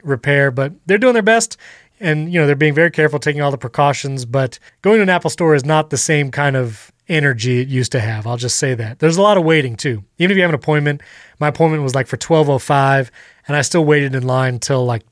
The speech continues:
twelve forty-five. Like, it was, I was in line for about thirty to forty minutes with just three people ahead of me. But because they're really spacing out those appointments and trying to address just four to five people at a time, it is a, is a slow process. So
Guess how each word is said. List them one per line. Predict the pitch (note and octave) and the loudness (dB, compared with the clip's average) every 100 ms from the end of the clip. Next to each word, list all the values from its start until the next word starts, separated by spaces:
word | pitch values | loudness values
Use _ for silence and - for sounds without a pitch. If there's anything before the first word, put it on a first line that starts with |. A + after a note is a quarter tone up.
| _ | _
twelve | - C#3+ C3+ C3 C3 B2+ A2 | -4 0 2 2 2 0 -6
forty-five. | - C3 B2+ A2 - G#2+ G2+ G#2+ | -4 0 0 -2 -4 -6 -6 -8
Like, | G#2+ | -4
it | |
was, | D#3 | -2
I | D3+ E3+ | 2 2
was | D3+ | 2
in | C3+ | 0
line | C3 B2+ | -2 -2
for | C3+ | -4
about | A#2+ A#2 | -4 -2
thirty | C3 A2+ | -4 -2
to | |
forty | C#3+ B2 | -4 -2
minutes | B2 B2 A#2 - - - | -2 -4 -8 -16 -20 0
with | F3+ | 2
just | A#3 A#3 | 2 2
three | A3+ A3+ | 2 2
people | G#3 C#3+ | 2 2
ahead | B2+ D3 | 2 0
of | |
me. | A#2 A2 - - _ | -2 -8 -12 -20 _
But | - C#3+ | -4 -4
because | D3 E3+ D3 | 2 2 2
they're | C#3 C3 | 0 0
really | D3 D3+ C3 | 2 2 0
spacing | - D3 C3 C3+ | 0 0 0 -2
out | C3+ C3 | -2 -2
those | A#2 | -6
appointments | - G3+ G3+ F#3 E3+ - C#3+ | -2 0 2 2 0 -2 -4
and | B2 - - - - | -4 -8 -20 -20 -4
trying | D3+ C#3+ | 0 2
to | C3+ | 2
address | A2+ C#3 C3+ - - _ _ - | 2 2 2 -2 -6 _ _ -6
just | C3+ B2+ - _ | -2 -2 -4 _
four | - D3 | 0 2
to | C3+ | 2
five | - C3+ C3 - | 2 2 0 -2
people | C#3 C3 | -4 -2
at | A#2+ | -2
a | |
time, | - C3 B2 A#2 - - _ | -2 -2 -2 -6 -14 -20 _
it | E3+ E3 D3 | -4 2 4
is | C#3 C3+ | 4 0
a, | C3+ | 0
is | E3 | 0
a | D#3 | 0
slow | - D#3+ C#3+ | 0 2 2
process. | B2 C3 A2+ - G#2 - | 2 -4 -4 -6 -8 -8
So | - B2 | -4 -4